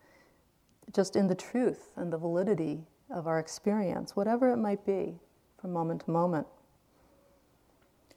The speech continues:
So another way of thinking about that is that we could say that there's no way to have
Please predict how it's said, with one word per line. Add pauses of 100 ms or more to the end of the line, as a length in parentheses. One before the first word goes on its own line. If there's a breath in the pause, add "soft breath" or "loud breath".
So
another
way
of
thinking
about
that
is
that
we
could
say
that
there's
no
way
to
have